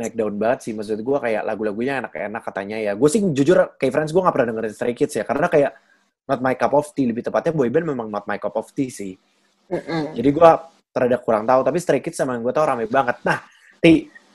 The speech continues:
Speaker 1: kalau ini sih bukan dari ini sih, bukan dari, bukan dari apa namanya, bukan dari survival show, tapi satu membernya di grup yang mau gua sebut ini,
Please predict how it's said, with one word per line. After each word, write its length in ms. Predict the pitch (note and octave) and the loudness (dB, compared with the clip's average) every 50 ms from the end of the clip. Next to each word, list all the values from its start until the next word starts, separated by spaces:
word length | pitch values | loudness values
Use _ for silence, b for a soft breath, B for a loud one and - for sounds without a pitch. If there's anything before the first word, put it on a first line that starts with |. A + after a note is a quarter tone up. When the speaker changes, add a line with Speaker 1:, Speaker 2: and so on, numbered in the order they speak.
| b b b | b b b
Speaker 1:
kalau 200 | - D3 D3+ D#3 | 6 10 10 10
ini 160 | E3+ G3+ A#3 | 10 10 8
sih 100 | A#3 D4+ | 6 6
bukan 300 | B3 A#3 A3+ F3+ D#3+ D3 | 6 6 6 6 6 6
dari 560 | B2 A#2+ A#2 A#2 A#2 A#2 A#2 A#2 A#2+ C3+ - | 6 2 2 2 0 0 0 0 0 -2 -2
ini 240 | - B2+ D3 F3 D#3+ | -4 -4 -4 -4 -4
sih, 280 | - - A2 G2+ G2+ G2+ | -6 -8 -10 -8 -8 -8
bukan 260 | G2+ G#2+ - A#2 G#2+ | -8 -8 -6 -4 -2
dari, 640 | G#2+ G#2+ G#2+ G#2+ G#2 G#2 G#2 G#2+ G#2+ G#2 G#2+ A2+ - _ _ _ _ _ _ _ _ _ _ _ _ _ _ _ _ _ _ | -2 -2 -2 -2 -4 -4 -4 -6 -4 -4 -6 -6 -8 _ _ _ _ _ _ _ _ _ _ _ _ _ _ _ _ _ _
bukan 260 | _ C3 A#2+ - B2+ A#2 | _ -4 0 0 2 4
dari 240 | A#2+ A#2+ A#2 A#2 A#2+ | 4 4 4 4 4
apa 160 | A#2 A#2 - | 2 2 0
namanya, 300 | - E3 D3 D3+ D3+ E3 | -2 -2 -2 -2 0 -2
bukan 320 | D#3 C#3+ - - - A#2 | -2 -4 -2 -2 -2 0
dari 500 | A2+ A#2 A2+ A2+ A2 A2 A2 A2 A2+ A#2+ - | 0 0 0 0 0 -2 -4 -4 -6 -8 -10
survival 520 | - - - - B2+ B2+ B2+ A#2+ - D3 D3 | -10 -6 -2 0 0 2 2 2 2 2 2
show, 240 | - - B2+ A2+ | 4 4 4 4
tapi 240 | A2 - A2+ - - | 4 2 2 2 2
satu 240 | G3+ - F3 D3+ E3 | 4 4 4 4 4
membernya 540 | C#3+ C#3 B2+ B2 B2 B2 E3 F#3 C#3 B2+ C3 | 2 2 2 2 2 2 2 2 2 2 2
di 140 | C3 C3 B2+ | 2 0 0
grup 200 | - C3 C3 - | 0 2 2 2
yang 160 | B2+ A#2+ A#2+ | 2 0 0
mau 40 | A2+ | -2
gua 120 | A#2+ A2+ | -2 -2
sebut 200 | B2+ A2+ A#2+ - | -2 -4 -4 -2
ini, 300 | D#3 E3+ D3 B2+ B2+ C3+ | -2 -2 0 -2 -2 -4